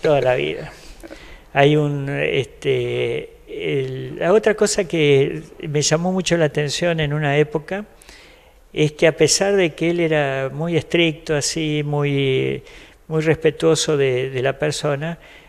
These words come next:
pero en determinado momento, cuando hubo que hacer cambios en su mentalidad,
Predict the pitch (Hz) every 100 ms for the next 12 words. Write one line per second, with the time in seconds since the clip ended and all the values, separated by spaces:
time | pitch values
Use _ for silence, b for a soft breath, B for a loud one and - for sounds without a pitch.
0 | _ 143 147 151 151 151 160 175 175 165
1 | 160 175 156 165 143 139 143 160 165 156
2 | 131 165 147 - 160 151 135 - 135 -
3 | 131 127 127 131 131 139 151